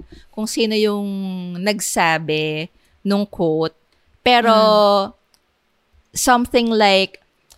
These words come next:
Speaker 1: um, the problem with human thinking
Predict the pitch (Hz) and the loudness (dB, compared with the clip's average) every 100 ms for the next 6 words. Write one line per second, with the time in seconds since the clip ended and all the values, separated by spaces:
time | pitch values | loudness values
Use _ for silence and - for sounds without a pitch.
0 | _ - 196 190 185 180 175 180 170 - | _ -6 -4 -4 -4 -4 -6 -10 -12 -18
1 | _ - 240 254 - 247 214 202 185 185 | _ -6 -4 -4 -2 2 2 2 0 0
2 | 175 170 170 170 170 175 - - 185 185 | 2 0 -2 -8 -10 -12 -16 -12 -2 2
3 | 175 170 165 160 160 156 156 151 _ 214 | 2 2 0 -2 -2 -2 -6 -10 _ -2
4 | 226 196 202 - 156 151 156 151 | -2 -2 -4 -4 -6 -6 -6 -8